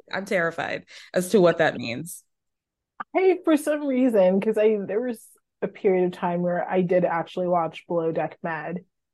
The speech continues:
Speaker 2: and she, she was just an unnecessary mess. It was
Speaker 1: Mm.
Speaker 2: just the mess that she would get herself into felt so unnecessary, and it wasn't,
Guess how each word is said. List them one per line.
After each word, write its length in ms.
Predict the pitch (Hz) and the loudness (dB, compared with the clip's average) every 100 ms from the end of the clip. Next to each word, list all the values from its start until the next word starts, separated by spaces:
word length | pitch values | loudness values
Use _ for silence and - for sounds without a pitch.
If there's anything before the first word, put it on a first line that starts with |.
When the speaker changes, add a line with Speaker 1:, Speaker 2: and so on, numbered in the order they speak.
| _ - | _ -6
Speaker 2:
and 560 | 185 170 160 165 165 - _ _ _ _ _ | -2 0 0 -2 -6 -10 _ _ _ _ _
she, 480 | - - - - 381 453 466 - 196 - _ 427 _ | -10 -10 -2 2 4 4 2 -2 -8 -12 _ -14 _
she 560 | - - - - - 339 | -10 -8 -12 -8 2 4
was 220 | 349 330 | 4 0
just 180 | 302 - | -2 -2
an 140 | 214 - | -4 0
unnecessary 960 | 196 190 190 190 180 180 175 170 160 170 | 4 4 6 4 2 -2 -2 -2 -2 -4
mess. 360 | 160 - 180 - - - _ _ _ _ 202 | -6 -10 -12 -14 -18 -20 _ _ _ _ 4
It 100 | 226 | 6
was 140 | 247 | 6
Speaker 1:
Mm. 420 | 208 226 - - | 4 -2 -4 0
Speaker 2:
just 220 | - 285 | 2 2
the 140 | 269 294 | 4 4
mess 380 | 254 - - - | 4 -2 -10 -8
that 140 | 277 | -8
she 120 | - 233 | -4 -2
would 140 | 208 | -2
get 140 | 175 | -2
herself 360 | 180 180 170 170 | -4 -4 -4 -6
into 340 | 160 160 190 | -8 -4 -4
felt 340 | 190 170 165 165 _ _ _ _ | -2 -2 -4 -8 _ _ _ _
so 500 | - - 214 180 180 | -10 -2 4 4 2
unnecessary, 1120 | 170 165 156 - 196 190 196 202 208 220 214 | -2 -4 -6 -8 -8 -2 0 2 4 2 2
and 180 | 175 165 | -2 -8
it 100 | 160 | -6
wasn't, 640 | 175 175 180 160 160 175 | -4 -2 -2 -4 -8 -12